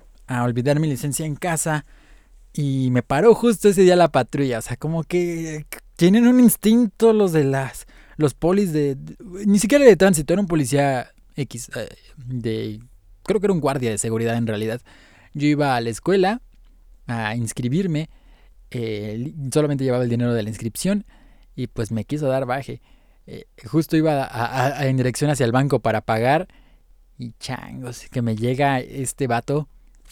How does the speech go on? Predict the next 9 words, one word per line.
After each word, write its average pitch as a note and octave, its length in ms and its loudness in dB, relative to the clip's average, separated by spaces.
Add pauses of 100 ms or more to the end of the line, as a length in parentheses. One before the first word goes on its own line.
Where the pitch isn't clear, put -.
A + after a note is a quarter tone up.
(380)
un D3 140 -2
policía C3+ 440 2
me B2+ 100 0
para, A3+ 480 0
me C3+ 180 -2
pide C#3+ 320 -2
los B2+ 200 -4
documentos, E3+ 640 -2
traía A#2+ 440 0